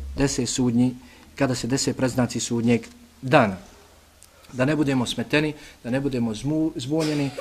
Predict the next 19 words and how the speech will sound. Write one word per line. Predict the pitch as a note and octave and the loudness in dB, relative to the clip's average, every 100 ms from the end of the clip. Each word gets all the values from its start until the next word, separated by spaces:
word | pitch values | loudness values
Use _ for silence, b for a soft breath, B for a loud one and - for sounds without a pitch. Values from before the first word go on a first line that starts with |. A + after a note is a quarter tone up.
| B - | B -4
da | |
ne | A#2+ | -2
budemo | C#3 C3+ B2+ | 0 0 0
nedou-, | A#2+ A2+ C3 D#3+ D#3+ | 0 0 -2 -2 -2
u | C3+ | -2
nedoumici, | C#3 D3+ D#3 D3 C#3 B2+ | 0 2 0 0 -4 -4
da | A2 | -6
se | A2 B2 | -6 0
ne | A#2+ | 0
dvoumimo | A#2+ D3 D#3 D3+ C#3+ C3 | 2 2 2 2 2 2
je | A#2+ C#3 | 2 2
li | C#3 | 2
doista | C3+ D3 C#3 C#3+ | 2 2 0 -2
to | C#3+ | -2
predznak | B2 C#3 C3 C3 | -2 -2 -2 -2
sudnjeg | - C#3 C3 B2 | -2 -2 0 0
dana | C3+ B2+ | 0 0
ili | B2 A#2+ | 2 2
nije. | C3+ B2+ | 4 2